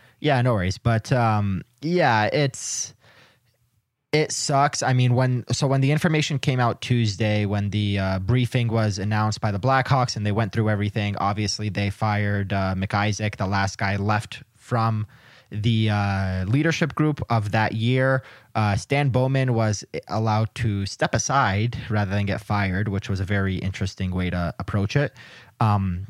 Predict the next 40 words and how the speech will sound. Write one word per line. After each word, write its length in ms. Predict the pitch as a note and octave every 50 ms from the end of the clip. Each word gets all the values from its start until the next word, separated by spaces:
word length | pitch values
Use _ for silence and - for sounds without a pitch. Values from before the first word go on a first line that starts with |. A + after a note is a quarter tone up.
| - _
but 180 | - G#2+ C3+ C#3+
it 80 | D3+ -
sucks. 540 | - - E3+ B2 - - - - - - - _ _ _
Today 280 | - - C3 C3+ C3+ C#3+
is 100 | C3+ C3
now 200 | C#3 C3 C3 B2
Wednesday. 540 | A2+ A#2 A2+ A2+ G2+ - A#2 A2 A#2 C3+ - - - - -
It's 200 | - A2+ - -
six 280 | - - C3+ B2+ -
twenty 320 | - - B2+ C3 B2 B2+ B2+
P 240 | - - C3+ B2+ A2+
M. 220 | G#2+ A2 B2+ C#3+ - - - - - - - -
Uh, 260 | - A2 G#2 G2+ G2 G2
just 280 | G2 C3 C3 - -
a 60 | C#3
couple 300 | - - C#3+ - B2+ B2
hours 320 | A#2+ A#2 A#2 A#2 A#2+ A#2 -
ago, 240 | B2 G2+ A#2+ A#2+ A2+
Kyle 400 | - - - A#2 A#2+ A#2+ A#2+ A2
Beach 360 | G2 A#2 A2 A2+ - - -
went 140 | A#2 A2+ A2
on 100 | G#2 G#2
T 220 | - - B2 A#2
S 160 | A2+ B2 -
N 320 | A2 A2 A2 A2+ A#2 A#2 - _ _ _ _ _ _ _ _ _ _ _ - - -
and, 480 | - B2+ A#2+ A#2 A2+ A2 A2 G#2+ G#2+ G2+
uh, 140 | A2+ G#2 G#2+ -
announced 360 | B2+ A#2+ A#2 A#2 A#2 G#2+ - -
that 100 | A2 D#2
he 120 | G#2 A2+
was 240 | G#2+ G#2+ G#2+ G2 F2
John 300 | F2+ - G#2+ G#2 G2+ G2
Doe 300 | F#2 G2+ F2 - E2 - - -
in 140 | - G#2 G2
the 80 | F#2+ F#2
court 240 | - - F#2 -
case, 340 | - - - - - - - -
in 80 | - F#2+
the 60 | F#2
court, 280 | - - G#2 F2+ D#2